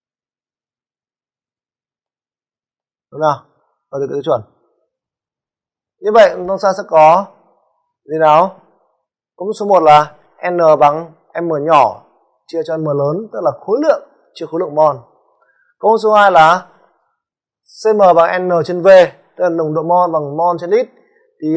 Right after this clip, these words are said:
khi đó chúng ta tính được số mol bằng nồng độ mol đến thể tích của nó. Đúng không nào? Hãy nhớ là V nhân lít nhé.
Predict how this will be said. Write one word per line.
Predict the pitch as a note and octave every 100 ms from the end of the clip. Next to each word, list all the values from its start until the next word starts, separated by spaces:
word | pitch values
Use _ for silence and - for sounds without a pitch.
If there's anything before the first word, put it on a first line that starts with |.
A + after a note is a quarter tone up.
| D#3+
khi | F#3+
đó | F3+ E3+ E3
chúng | F#3
ta | E3+
tính | F3
được | F3
số | E3+
mol | F3+ F3 D#3
bằng | D3 E3+ - _ _ _ _ _ _ D3+
nồng | D#3+
độ | E3+
mol | D#3+ E3+ E3+
đến | D#3+ E3
thể | D3
tích | E3+
của |
nó. | A#2 A2+ - _ _ _ _ _ _
Đúng | C#3+
không |
nào? | D#3 C3+ _ _ _
Hãy | E3+
nhớ | F3
là | F#3 D3 B2+
V | C3+ F3 F3
nhân | D#3+ F3
lít | A#3+
nhé. | A3+